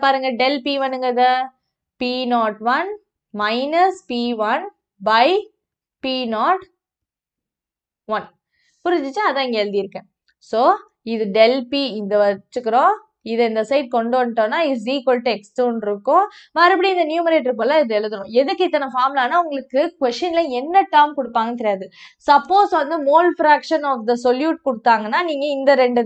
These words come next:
ரிலேஷனையும் வச்சு போடலாம். இல்ல உங்களுக்கு வந்து பி நாட் ஒன், பி ஒன் அந்த வேல்யூஸ் தான் கொடுத்தாங்கன்னா, நீங்க இதை வச்சு போடலாம்.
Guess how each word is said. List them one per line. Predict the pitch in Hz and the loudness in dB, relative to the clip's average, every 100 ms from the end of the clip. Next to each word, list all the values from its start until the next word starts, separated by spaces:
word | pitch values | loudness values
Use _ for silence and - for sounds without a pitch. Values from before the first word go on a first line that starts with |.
| 233 | 0
ரிலேஷனையும் | 254 262 240 269 254 | 0 0 -2 -6 -6
வச்சு | 226 285 285 | -6 0 4
போடலாம். | 247 196 185 _ _ _ _ - - 285 | 4 2 -6 _ _ _ _ -20 -8 0
இல்ல | 349 381 | 4 4
உங்களுக்கு | 359 330 247 285 | 4 -2 0 0
வந்து | 269 359 - | 0 -2 0
பி | 339 349 | 0 2
நாட் | 359 339 285 | 2 2 0
ஒன், | 294 285 269 | 0 -2 -2
பி | 311 302 | -2 0
ஒன் | 294 240 | 0 0
அந்த | 240 285 | -2 2
வேல்யூஸ் | 285 277 277 - | 2 2 -4 -6
தான் | 302 | -6
கொடுத்தாங்கன்னா, | 269 240 247 233 370 | -6 -4 -4 -2 -2
நீங்க | 381 311 | -2 -2
இதை | 254 262 | 0 -2
வச்சு | 247 - | -2 -6
போடலாம். | 202 | -6